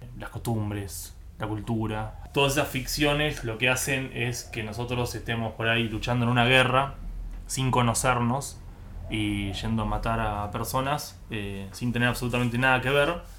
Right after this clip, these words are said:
por cuestiones ficticias. Habla también de las empresas, de cómo se crearon, por ejemplo, cita el caso de, de Peugeot. Peugeot en Francia lo cita él como el primer caso de una empresa de responsabilidad limitada en la cual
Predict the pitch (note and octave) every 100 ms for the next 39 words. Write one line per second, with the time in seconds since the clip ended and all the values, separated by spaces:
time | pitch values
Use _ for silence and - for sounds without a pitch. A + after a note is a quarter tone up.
0 | - - - A2 G#2+ G#2+ D3 A#2+ B2 D#3+
1 | A#2 G#2+ G2 - B2 B2 A#2+ A#2+ B2 B2+
2 | A#2 - A2+ A2 C#3 C#3 - C#3+ - -
3 | - - - - - A2 G#2+ A2+ A2+ A2
4 | G#2+ G#2+ G#2 F#2 A2+ G#2+ A2 A2+ A2 G#2
5 | G2+ G2 - - - G2+ A2 G#2+ G#2 G#2+
6 | - A2 G#2 A2 - G#2 G2+ G#2 G2+ A2
7 | G#2+ - C3 A#2+ - - - - - -
8 | B2 A#2 C#3 C#3 - A#2 A2+ G2+ C#3 C3+
9 | B2 B2 A2 A#2 A#2+ A#2 A2+ A2 A#2+ A#2+
10 | C3 - B2+ A2 A#2 B2 - - - -
11 | - - - C3 A#2+ B2+ - B2 A#2 A2
12 | A2 A2+ A#2 A2 A#2+ A#2 C3 C3+ B2+ B2+
13 | F3 D#3+ C3+ A#2 A#2 C3 C3